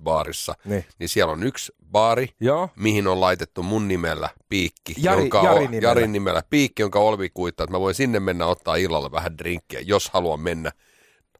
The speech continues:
Speaker 1: niin sanotusti jalkautua nuorison pariin.
Speaker 2: Otitko,
Speaker 1: Mä sanoin, että
Speaker 2: otitko
Speaker 1: täytyy
Speaker 2: vaan itse siellä
Speaker 1: Mä sanoin,
Speaker 2: drinkkejä?
Speaker 1: että mun täytyy todella katsoa, mikä on tilanne. Nyt
Speaker 2: Niin.
Speaker 1: hetken aikaa mä tässä rauhoitun.
Speaker 2: Joo. Ja sen jälkeen, kun sä olit rauhoittunut, niin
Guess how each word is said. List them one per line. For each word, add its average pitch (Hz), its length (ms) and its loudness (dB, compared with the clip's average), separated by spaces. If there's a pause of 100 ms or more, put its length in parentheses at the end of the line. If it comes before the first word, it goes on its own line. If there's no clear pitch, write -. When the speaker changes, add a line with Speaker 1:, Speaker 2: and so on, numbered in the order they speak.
(280)
Speaker 1:
niin 110 200 2
sanotusti 92 380 -6
jalkautua 90 600 0
nuorison 85 580 0
pariin. 80 220 2
Speaker 2:
Otitko, 147 120 4
Speaker 1:
Mä 117 40 4
sanoin, 135 220 2
että 113 60 2
Speaker 2:
otitko 113 180 2
Speaker 1:
täytyy 170 140 2
Speaker 2:
vaan 180 220 2
itse - 360 -4
siellä 82 360 -6 (100)
Speaker 1:
Mä 113 80 2
sanoin, 143 180 0 (120)
Speaker 2:
drinkkejä? 110 60 2
Speaker 1:
että - 220 -8
mun 123 120 0
täytyy 113 320 0
todella 101 360 2
katsoa, 85 400 -6
mikä 87 240 -4
on 80 100 -6
tilanne. 78 300 -4
Nyt 95 60 -10 (120)
Speaker 2:
Niin. - 40 -4
Speaker 1:
hetken 143 340 0
aikaa 80 380 -6 (420)
mä 87 120 -4
tässä 82 320 -6
rauhoitun. 73 460 -6 (140)
Speaker 2:
Joo. - 260 -12 (260)
Ja 104 180 2
sen 151 220 -2
jälkeen, 117 360 -2
kun - 80 -20
sä 101 60 -4
olit 87 120 -6
rauhoittunut, 113 560 -2
niin 87 200 -6